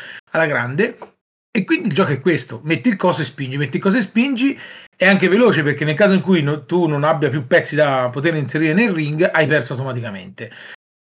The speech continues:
Cosa hanno fatto in questo bellissimo, mm, Kabuto Sumo Total Mayhem? Hanno messo un'espansione. In questa espansione c'hai le sedie, i tavoli, eh, <laughs> quello che fanno nel wrestling <laughs> e le usi proprio per spingere e buttare fuori la gente. È stupendo.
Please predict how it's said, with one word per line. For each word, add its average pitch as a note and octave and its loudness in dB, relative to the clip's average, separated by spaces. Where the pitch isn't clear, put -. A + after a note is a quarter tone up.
Cosa C#4 4
hanno G#3 4
fatto D#3 2
in D3 0
questo D#3 -2
bellissimo, C#3+ -2
mm, D3 -8
Kabuto D#3 0
Sumo E3 2
Total C#3 0
Mayhem? B2 -4
Hanno A3+ 2
messo G#3 0
un'espansione. C#3+ -2
In F3+ -4
questa A#3 2
espansione G3+ 4
c'hai C3+ 2
le C3 -2
sedie, F3+ 4
i D3 -8
tavoli, E3+ 4
eh, E3+ 0
<laughs> F#3+ 2
quello A#3 6
che C4+ 6
fanno G3 4
nel E3+ 4
wrestling D3 2
<laughs> - -4
e B3 2
le B3 6
usi A3+ 6
proprio G3 6
per F#3 6
spingere G3+ 4
e - -2
buttare E3+ 0
fuori G3 4
la D#3+ 4
gente. D#3 2
È E3 0
stupendo. F#3 4